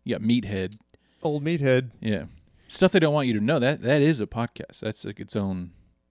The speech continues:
Speaker 2: Never
Speaker 1: If
Speaker 2: listened
Speaker 1: it's
Speaker 2: to
Speaker 1: the
Speaker 2: it.
Speaker 1: same thing, I don't know.
Speaker 2: I assume it is.
Speaker 1: Yeah, I don't know, but
Speaker 2: Uh, yeah, you, you can get into that one. You should get into that one.
Speaker 1: I, I need to, because it's deep.
Speaker 2: Yeah, and it's, uh, very telling, uh,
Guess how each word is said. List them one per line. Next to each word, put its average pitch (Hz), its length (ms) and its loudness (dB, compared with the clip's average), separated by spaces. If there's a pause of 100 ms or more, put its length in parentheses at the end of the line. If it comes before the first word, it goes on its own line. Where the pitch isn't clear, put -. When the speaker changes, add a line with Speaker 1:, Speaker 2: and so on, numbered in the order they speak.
(120)
Speaker 2:
Never 151 200 2
Speaker 1:
If 143 60 8
Speaker 2:
listened 139 140 4
Speaker 1:
it's 135 100 -4
Speaker 2:
to 139 80 -6
Speaker 1:
the - 60 0
Speaker 2:
it. - 40 -4
Speaker 1:
same 101 200 0
thing, 98 260 -4
I 98 80 -4
don't 95 100 -4
know. 95 240 -6
Speaker 2:
I 143 80 -10
assume 151 240 -10
it 156 80 -10
is. 214 260 -18 (680)
Speaker 1:
Yeah, 101 140 -8 (200)
I 110 80 -12
don't 104 120 -12
know, 104 120 -10 (220)
but - 140 -8 (880)
Speaker 2:
Uh, 151 460 8
yeah, 220 300 0
you, 233 300 -4
you 208 220 -2
can 196 180 -2
get 185 160 6
into 165 220 2
that 127 200 -4
one. 202 220 -6
You 214 80 -2
should 262 220 -4
get - 100 -6
into 131 220 -6
that 185 180 -6
one. 131 160 -10
Speaker 1:
I, 110 160 -6 (160)
I 127 140 -2
need 120 240 0
to, - 180 -14 (1300)
because - 560 -8 (760)
it's - 200 -10
deep. - 280 -12 (460)
Speaker 2:
Yeah, 214 400 2
and 196 140 0
it's, - 340 -2
uh, 165 480 6
very 214 160 0
telling, 185 680 -2
uh, 151 540 6